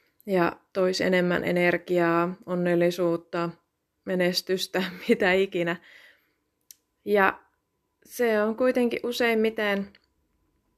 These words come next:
ne on sitten jotenkin jollain lailla, niin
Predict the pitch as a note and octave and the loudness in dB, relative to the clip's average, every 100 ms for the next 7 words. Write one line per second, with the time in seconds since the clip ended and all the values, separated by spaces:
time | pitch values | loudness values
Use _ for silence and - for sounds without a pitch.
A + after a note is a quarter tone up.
0 | - - G3+ F#3+ F#3 G3+ G3+ G3 F#3+ - | -20 -4 0 0 0 -2 -4 -4 -4 -6
1 | _ _ _ _ _ _ _ _ _ _ | _ _ _ _ _ _ _ _ _ _
2 | - G3+ B3 B3 A#3 G#3+ A3 G3 - - | -8 0 0 2 -2 0 -2 -2 -4 -2
3 | A#3+ B3+ A3+ G3+ F#3+ F#3 F3+ F3 F3 _ | 2 2 2 0 0 0 0 -2 -6 _
4 | _ _ F3+ E3 E3 | _ _ -8 -6 -4